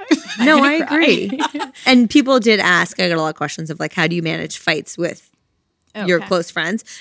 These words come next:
Speaker 2: And I think instead of managing the fights, it's trying to just not even to get into them
Speaker 3: Yeah.
Speaker 2: by approaching situations before the, it turns into something. Because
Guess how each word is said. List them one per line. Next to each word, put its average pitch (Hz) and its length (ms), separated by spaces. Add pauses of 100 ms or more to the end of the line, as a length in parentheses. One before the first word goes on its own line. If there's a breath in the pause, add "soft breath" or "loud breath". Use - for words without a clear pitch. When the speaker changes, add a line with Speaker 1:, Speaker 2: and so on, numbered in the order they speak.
(120 loud breath)
Speaker 2:
And 190 120
I 202 80
think 220 360 (260)
instead 220 320
of 220 120
managing 185 560
the 160 80
fights, 160 520
it's - 200
trying 170 400
to 180 120
just 165 280
not 180 180
even 190 160
to 185 80
get - 280
into 190 240
them 160 340
Speaker 3:
Yeah. 120 80
Speaker 2:
by 170 360 (480 soft breath)
approaching 202 520
situations 180 600
before 208 480
the, - 200
it 185 100
turns 190 320
into 185 240
something. 170 400
Because 196 280